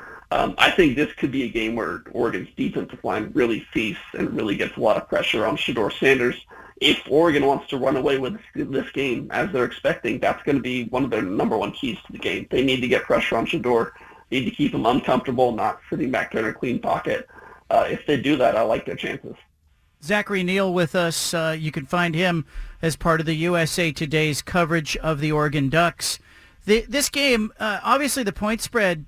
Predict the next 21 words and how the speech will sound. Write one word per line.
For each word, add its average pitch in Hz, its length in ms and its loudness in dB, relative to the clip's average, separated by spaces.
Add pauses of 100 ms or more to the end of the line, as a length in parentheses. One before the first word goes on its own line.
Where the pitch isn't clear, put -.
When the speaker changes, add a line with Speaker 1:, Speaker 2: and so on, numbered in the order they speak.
(120)
Speaker 2:
Zachary, 170 720 0
is 170 500 0
leaning 214 460 4
towards 190 320 2
twenty, 220 420 2
twenty 208 320 -2
and 180 60 2
a 147 60 2
half, 208 360 4
twenty-one 214 460 2
points. 214 540 0 (320)
Won't 202 180 4
be 240 140 2
surprised 208 500 2
at 185 100 -4
kickoff 190 500 0
if 175 120 -2
it's 180 140 -2
above 185 480 2 (360)
three 202 240 0
touchdowns, 160 840 0